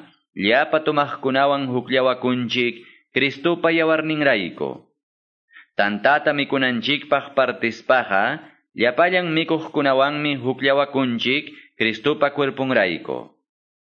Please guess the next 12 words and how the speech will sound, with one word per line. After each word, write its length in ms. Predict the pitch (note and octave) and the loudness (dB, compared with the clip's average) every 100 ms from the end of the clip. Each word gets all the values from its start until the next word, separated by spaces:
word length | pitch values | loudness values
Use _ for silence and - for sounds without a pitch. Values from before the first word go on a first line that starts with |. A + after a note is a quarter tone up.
| _ _ _ _ - - - | _ _ _ _ -20 -8 -2
Tantataqa 640 | B2 C3+ D3+ E3+ F3 F#3 | 0 2 2 2 2 0
chullallam. 640 | F3+ F3 D3+ G#2 D2 C2 - _ _ _ - | 0 2 2 2 -2 -6 -12 _ _ _ -8
Ñuqanchikqa 800 | F#2 G#2 A#2+ A#2 B2+ D3 D3+ C#3+ | -4 0 0 0 -2 -2 2 0
achkallaña 480 | C3+ B2+ B2+ C#3 C#3+ | 0 0 0 2 2
kaspapas 640 | C#3 B2+ - C3+ C3+ C3 | 0 0 2 2 2 0
huk 240 | A2+ C3 - | -2 -4 0
cuerpullam 640 | B2+ A2+ C3 C3 B2 A2+ | -2 -2 0 0 0 0
kanchik, 640 | B2+ B2+ A#2 G#2 B2 C3 - - _ | 0 0 -2 -2 -2 -4 -12 -20 _
llapallanchik 760 | A2 A2+ B2+ C#3+ E3 D#3 D#3+ C3 | -2 2 2 2 0 0 -2 -2
huk 320 | B2 D3+ D#3 | 0 0 0
tantallamanta 800 | D3 C#3 C#3 C3 B2 C3 C#3 C3+ C3 | 0 0 0 0 0 0 0 -2 -2
mikusqanchikrayku. 1200 | B2+ C3 - B2+ B2 A2+ A#2 G#2 E2 C#2+ A#1 A1+ | -2 -6 -4 -4 -4 -4 0 2 0 -4 -10 -12